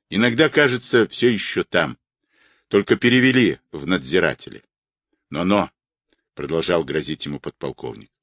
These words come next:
Но Кочура вроде как завелся. «Ты говорил, наша цель главная —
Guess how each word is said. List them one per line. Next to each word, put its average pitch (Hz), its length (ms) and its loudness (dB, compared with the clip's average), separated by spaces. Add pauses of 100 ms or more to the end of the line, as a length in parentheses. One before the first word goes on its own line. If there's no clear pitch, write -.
(680)
Но 127 220 2
Кочура 143 540 2
вроде 104 360 -2
как - 240 -4
завелся. 65 580 -8 (1120)
«Ты 226 160 2
говорил, 208 520 6 (140)
наша 131 420 0
цель 156 460 4
главная — 87 720 -2